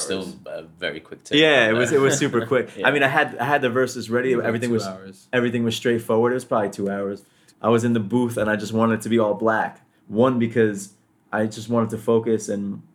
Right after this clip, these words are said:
Speaker 3: you know, be a weird emotional guy. And two, because I didn't want you guys to see me because you would have been able to see through the glass. So I sat on the floor, collected myself, and then stood up and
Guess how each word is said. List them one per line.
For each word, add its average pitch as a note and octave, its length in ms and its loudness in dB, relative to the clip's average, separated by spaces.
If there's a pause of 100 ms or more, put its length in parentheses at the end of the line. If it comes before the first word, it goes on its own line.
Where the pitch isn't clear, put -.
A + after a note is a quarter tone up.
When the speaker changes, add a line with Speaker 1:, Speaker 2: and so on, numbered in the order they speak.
(120)
Speaker 3:
you G#2+ 100 -2
know, G2 240 -6 (100)
be A2 120 0
a G#2+ 40 0
weird G#2+ 240 0
emotional G#2+ 440 -2
guy. B2 300 0 (240)
And A2 160 -2
two, B2 260 0
because A2+ 280 0
I A2 40 0
didn't A#2+ 140 2
want A#2 120 0
you G#2+ 60 0
guys G#2+ 180 -2
to G#2 60 -16
see B2 240 -2
me G2 200 -4 (260)
because A2 220 -2
you G#2+ 80 2 (200)
would A#2+ 120 2
have A2+ 60 0
been A2+ 120 2
able A2 120 2
to G#2+ 60 -4
see A#2+ 200 -4
through A2+ 160 -2
the G#2 60 -4
glass. A2 360 -2
So G#2+ 100 0
I G2+ 60 0
sat A#2+ 280 2
on A2+ 80 2
the G#2 80 -2
floor, A#2 680 -2 (800)
collected A#2+ 360 -2
myself, A2 560 0
and G#2 120 -6
then G2+ 160 -6
stood A2 260 -2
up G#2 220 -4
and G2+ 240 -8